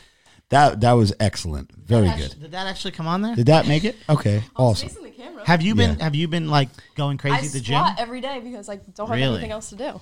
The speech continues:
Speaker 2: Now, is, are you watching videos or what are you doing?
Speaker 3: I do. Um, Orange Theory has at-home workouts that they started,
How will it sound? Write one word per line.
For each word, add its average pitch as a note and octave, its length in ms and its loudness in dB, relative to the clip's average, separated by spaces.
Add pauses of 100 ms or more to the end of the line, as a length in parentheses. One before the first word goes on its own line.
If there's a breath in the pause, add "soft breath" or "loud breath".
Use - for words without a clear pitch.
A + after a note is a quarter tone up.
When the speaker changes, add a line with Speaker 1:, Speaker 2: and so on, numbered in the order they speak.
Speaker 2:
Now, D#3+ 220 0
is, D3+ 140 -4
are C#3+ 140 -6
you C#3+ 180 0
watching C3 360 -4
videos E3 500 2
or C#3 80 4
what C#3 100 4
are C#3+ 40 4
you C#3 80 4
doing? A#2 340 2 (540)
Speaker 3:
I A3+ 60 -10
do. A3 520 -4
Um, G3 720 -10
Orange A#3+ 280 -8
Theory A#3 260 -14
has G#3 500 -10
at-home G3 320 -6
workouts F3+ 420 -12
that F#3 120 -14
they F3 120 -12
started, F3+ 480 -12